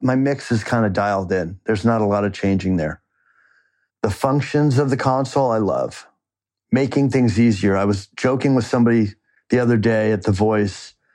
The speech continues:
I said, "I can't be bothered to even reach up to the middle of the console to select bank pages, input banks and output banks, or solo switches, which are, you know, s-, eight inches away." So I've made function switches on the bottom do all that.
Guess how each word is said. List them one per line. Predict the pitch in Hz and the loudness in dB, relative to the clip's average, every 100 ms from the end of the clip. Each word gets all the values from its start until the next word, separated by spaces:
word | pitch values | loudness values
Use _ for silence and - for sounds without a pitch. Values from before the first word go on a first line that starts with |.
| _ _ | _ _
I | - | -4
said, | 127 101 - _ - | -2 -4 -10 _ -4
"I | 143 | -2
can't | 131 175 139 | 0 -2 0
be | 139 | 0
bothered | 113 123 127 139 131 117 | 2 2 2 0 -2 0
to | 127 | 0
even | 123 113 | 2 2
reach | 107 117 131 - - - | 4 2 0 -4 -8 -4
up | 123 - | -4 -2
to | 117 | 0
the | 110 | 2
middle | 107 113 117 | 2 2 0
of | |
the | 107 | -2
console | - 104 107 120 117 | 0 0 0 -2 -2
to | - | -4
select | 101 - 110 110 107 110 - - _ _ _ _ _ | -8 -2 0 0 -2 -6 -20 -20 _ _ _ _ _
bank | 120 120 120 | -2 0 0
pages, | 127 120 120 135 139 139 - _ - | 0 2 2 2 2 -2 -18 _ -2
input | 123 117 127 107 | 0 2 0 2
banks | 120 127 117 | 2 0 2
and | 107 | 0
output | 110 120 117 | 2 0 0
banks, | 127 135 139 - _ - - _ | 2 0 -2 -18 _ -20 -20 _
or | 170 170 | 0 0
solo | - 151 139 156 | -2 -2 0 0
switches, | 147 - 160 165 156 | -2 -2 -2 -2 0
which | 139 - | -2 0
are, | 127 | 0
you | 127 | 2
know, | 113 | 2
s-, | 104 - 127 | -2 -6 -2
eight | 131 | 0
inches | 131 123 117 | 0 0 2
away." | 117 127 | 2 2
So | 127 127 | -2 -2
I've | 123 143 131 | -2 -2 0
made | 147 135 | 0 0
function | - 127 - 131 | -2 -2 0 -4
switches | - 117 107 | -2 -4 0
on | 107 107 | 2 2
the | |
bottom | 95 110 110 104 95 95 95 | 0 0 0 -2 -4 -6 -6
do | - 107 | -2 0
all | 104 | 0
that. | 98 82 - | -2 -4 -6